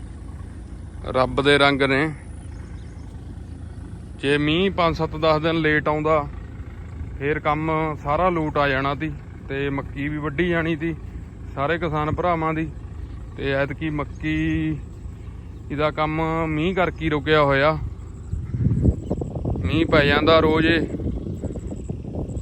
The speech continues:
ਮਸ਼ੀਨਾਂ ਚੱਲਦੀਆਂ ਨਹੀਂ, ਬਸ ਇੱਕ ਹੱਲ ਆ ਜਾਂਦਾ, ਚੈਨ ਵਾਲੀ ਮਸ਼ੀਨ ਏ, ਫਿਰ ਵੱਢਦੀ ਆ। ਉਹਦੀ ਵਢਾਈ ਬਹੁਤ ਜ਼ਿਆਦਾ ਏ, ਨੌ ਦਸ ਹਜ਼ਾਰ ਰੁਪਇਆ ਵਢਾਈ ਆ ਕਿੱਲੇ ਦੀ।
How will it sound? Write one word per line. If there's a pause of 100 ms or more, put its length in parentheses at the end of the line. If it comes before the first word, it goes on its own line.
(140)
ਮਸ਼ੀਨਾਂ
ਚੱਲਦੀਆਂ
ਨਹੀਂ, (280)
ਬਸ
ਇੱਕ (120)
ਹੱਲ
ਆ
ਜਾਂਦਾ,
ਚੈਨ
ਵਾਲੀ
ਮਸ਼ੀਨ
ਏ,
ਫਿਰ
ਵੱਢਦੀ
ਆ। (1160)
ਉਹਦੀ
ਵਢਾਈ
ਬਹੁਤ
ਜ਼ਿਆਦਾ
ਏ, (320)
ਨੌ
ਦਸ
ਹਜ਼ਾਰ
ਰੁਪਇਆ
ਵਢਾਈ
ਆ
ਕਿੱਲੇ
ਦੀ।